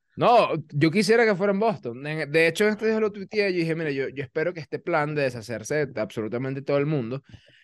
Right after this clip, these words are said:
eh, sea un plan para traer a, en algún momento a Ohtani, a Tatis Junior, a Sandy Alcántara y a Juan Soto.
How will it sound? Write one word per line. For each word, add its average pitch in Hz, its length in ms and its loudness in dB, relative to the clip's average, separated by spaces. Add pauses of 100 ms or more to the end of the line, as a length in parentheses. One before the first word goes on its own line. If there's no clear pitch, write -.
(200)
eh, 110 400 -4
sea 107 160 -6
un 110 140 -10
plan 127 240 -2
para 139 140 0
traer 107 420 -6
a, 104 100 -16
en 123 160 -8
algún 117 160 -6
momento 120 360 -6
a 92 40 -4
Ohtani, 127 460 -2
a 117 120 -6
Tatis 98 280 -10
Junior, 110 380 -2
a 101 100 -8
Sandy 101 240 -8
Alcántara 139 480 -2
y - 40 0
a - 40 -4
Juan 95 180 -8
Soto. 110 380 -4